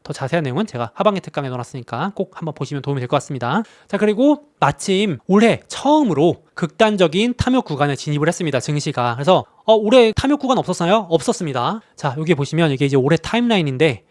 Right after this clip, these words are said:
올해는 당연히 없었고 일 년 동안도 극단적 탐욕을 간 구간이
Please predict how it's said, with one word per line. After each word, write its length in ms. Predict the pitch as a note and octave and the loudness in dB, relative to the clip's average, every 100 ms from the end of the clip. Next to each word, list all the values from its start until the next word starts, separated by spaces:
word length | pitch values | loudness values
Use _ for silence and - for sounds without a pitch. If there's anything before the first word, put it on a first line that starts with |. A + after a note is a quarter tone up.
| - | -2
올해는 1000 | G3 A#3+ A3+ G#3 G3+ G3 G3+ A3+ B3+ A3+ | 2 4 4 4 4 2 0 0 0 -2
당연히 300 | - E3 F3 | -2 0 0
없었고 480 | - B2 - F3+ F3 | -2 -6 0 0 0
일 140 | A#3 | 0
년 160 | B3+ A#3+ | 0 0
동안도 480 | A3 G3 F#3+ A3+ F#3+ | -2 -2 0 0 0
극단적 680 | D#3+ - B3+ B3+ B3 - | -4 -2 0 2 0 -2
탐욕을 400 | - B3 B3 A3+ | -4 -2 2 2
간 300 | A3 - F3 | 2 0 0
구간이 520 | D3+ D3 D3 G3+ D3 | 0 0 2 0 -2